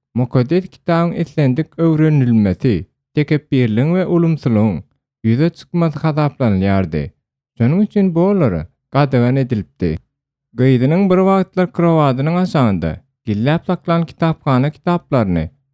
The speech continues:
okamagyna ejesiniň garşy bolmagynda geň galarlykda zat ýokdy. Ol Meri Rufuň mukaddes kitab öz açdyk. Hatda ingliz dilindäki terjimesini hem okama baradaky gyzgyn islegini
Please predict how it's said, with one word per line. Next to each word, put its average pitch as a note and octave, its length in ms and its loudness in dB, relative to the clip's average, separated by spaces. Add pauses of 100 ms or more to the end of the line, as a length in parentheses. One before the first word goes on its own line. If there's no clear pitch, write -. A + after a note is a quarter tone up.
okamagyna D#3 560 0
ejesiniň D3+ 600 0
garşy C#3 440 0
bolmagynda A2+ 680 0 (380)
geň D#3 240 0
galarlykda C3+ 680 0
zat B2 360 0
ýokdy. F#2 520 -2 (380)
Ol G#2 100 0 (100)
Meri A#2+ 320 2
Rufuň C#3+ 460 -2 (280)
mukaddes B2 520 -2
kitab F3 360 0
öz D#3 280 0
açdyk. F#2+ 460 -2 (460)
Hatda E3 300 -2
ingliz E3+ 420 0
dilindäki E3+ 600 0
terjimesini C#3 920 0 (280)
hem D3 180 -4
okama C#3+ 460 -2
baradaky E3 580 0
gyzgyn C#3 440 -2
islegini G#2 640 -2